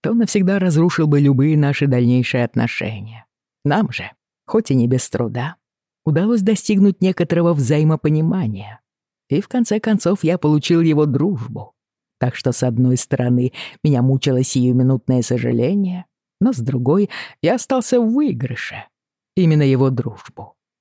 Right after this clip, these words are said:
я ценю превыше всего». Грей ненадолго замолк, потом поднял на меня глаза. «Хотел вас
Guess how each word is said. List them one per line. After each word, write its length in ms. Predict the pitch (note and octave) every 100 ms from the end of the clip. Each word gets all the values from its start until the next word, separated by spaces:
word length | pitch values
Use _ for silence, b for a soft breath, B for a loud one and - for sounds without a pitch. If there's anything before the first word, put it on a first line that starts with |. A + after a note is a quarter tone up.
| _
я 200 | C#3+ C3+
ценю 360 | - - C3 C3
превыше 500 | - B2+ B2 B2 C#3
всего». 640 | - A2+ A2+ G#2 G#2+ - _ _ _ _ _ _ _ _ -
Грей 220 | E3+ A#3
ненадолго 580 | F3 C3 A#2 C3+ C#3 B2+
замолк, 680 | B2+ A2+ G2+ G#2+ - _ _ _ _ _
потом 340 | D#3 - A#3
поднял 400 | G#3+ B2+ C#3 D3
на 100 | C#3
меня 280 | C3 B2 B2+
глаза. 560 | A#2+ A#2+ A#2+ G#2+ G2+ - _ _ _ _ _ _ _ _ _ _ _ _
«Хотел 400 | - - A2 A#2
вас 480 | G2 - - -